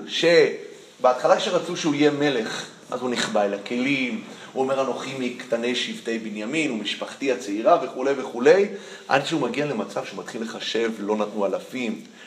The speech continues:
לי נתנו רבבות, הם אוהבים אותו, אותי לא אוהבים". על זה נאמר, אגב, בהמשך לפסוק הזה, "הקנאה, התאווה והכבוד מוציאים את האדם מן העולם". זה ממש התהליך שעובר על שאול, שעובר ממקום של כל כך הרבה ענווה, למקום שהוא,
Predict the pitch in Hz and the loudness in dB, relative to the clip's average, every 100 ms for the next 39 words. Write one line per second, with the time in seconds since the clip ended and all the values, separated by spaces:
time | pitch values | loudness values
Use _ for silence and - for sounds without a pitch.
0 | - 123 123 110 110 98 98 92 - 175 | -4 -2 0 -2 -4 -4 -2 -4 4 6
1 | 165 - - - - 143 147 131 120 123 | 8 4 -4 -14 2 6 8 6 4 2
2 | 113 107 - 190 160 120 - 147 131 139 | -2 0 6 8 8 6 0 -2 2 8
3 | 185 170 135 131 113 - - - 120 113 | 8 6 2 -6 -6 -10 -14 0 0 4
4 | 147 185 147 117 113 117 120 127 113 107 | 4 4 4 2 0 4 4 4 2 2
5 | 101 - 143 143 - 107 120 117 156 156 | 2 2 2 2 0 0 0 4 4 2
6 | - - 120 127 120 110 101 98 110 113 | -6 -2 -2 0 -4 -2 -2 -2 -6 -4
7 | 123 107 90 87 104 110 110 92 90 107 | 0 0 -2 -2 -2 -2 -4 -6 -6 -6
8 | 107 101 95 113 101 92 101 110 131 180 | -6 -8 -6 -2 -2 -2 -4 -2 0 0
9 | 110 104 110 120 - 113 110 107 120 123 | -2 -2 0 -2 -4 0 2 0 -2 -4
10 | 120 139 - - 180 147 - - - 131 | 0 -2 -2 0 0 0 -6 -14 -2 2
11 | 123 156 147 165 165 143 - 156 143 - | 6 6 4 0 0 -2 4 4 4 2
12 | 147 139 113 - - - - 110 165 165 | 4 4 2 -4 -10 -10 -4 -2 0 0
13 | 139 127 127 123 110 - 135 175 180 - | 0 2 0 2 0 4 4 4 0 -12
14 | 98 101 101 135 - 110 - 95 | -8 -6 -4 -4 -2 -4 -4 -8